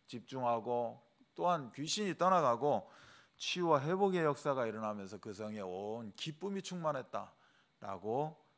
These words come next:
우리들에게 보여주고 있습니다. 이처럼 말씀과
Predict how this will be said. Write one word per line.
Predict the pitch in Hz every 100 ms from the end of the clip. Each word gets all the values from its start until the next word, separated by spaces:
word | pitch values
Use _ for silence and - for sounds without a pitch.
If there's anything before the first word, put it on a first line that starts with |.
| -
우리들에게 | 101 98 95 107 107
보여주고 | 107 107 110 117 95
있습니다. | - 98 90 98 90 - _ -
이처럼 | 110 127 123 120 90 - - - _
말씀과 | - 98 101 107 - 147 139 135 123 98